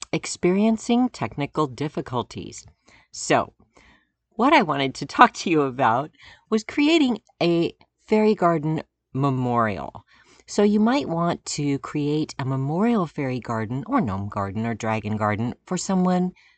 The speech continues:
or a pet that has passed on. This is a really nice way of commemorating a life that is no longer with us.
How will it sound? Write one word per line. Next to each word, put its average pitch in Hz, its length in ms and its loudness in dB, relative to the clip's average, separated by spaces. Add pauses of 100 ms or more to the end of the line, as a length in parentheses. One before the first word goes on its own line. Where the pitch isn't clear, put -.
(260)
or 139 300 -2
a - 60 -8
pet - 420 -8 (120)
that 127 200 -6
has 117 180 -8
passed - 380 -8
on. 95 320 -8 (560)
This 180 180 0
is 175 180 -6
a 143 100 -4
really 156 520 -2
nice 123 460 -4
way 107 240 -2
of - 160 -12
commemorating 170 880 0
a - 80 -6
life 107 480 -6
that 131 100 -6
is 131 220 -4 (160)
no 156 160 2
longer 123 360 -2
with 95 220 -10
us. - 400 -16